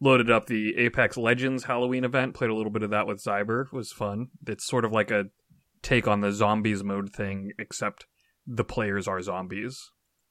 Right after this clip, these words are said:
So when you die, you come back. Um, I also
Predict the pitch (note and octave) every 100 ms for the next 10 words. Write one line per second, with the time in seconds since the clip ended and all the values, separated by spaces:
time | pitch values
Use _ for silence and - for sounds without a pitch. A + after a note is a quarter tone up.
0 | _ - - G2+ G2+ G2+ G2+ G2+ F#2+ G2
1 | - G#2 F#2+ F#2 - - _ _ _ _
2 | _ _ _ _ _ _ _ _ _ _
3 | - B2+ G#2+ G#2+ A#2 A2+ - A2 G#2 G#2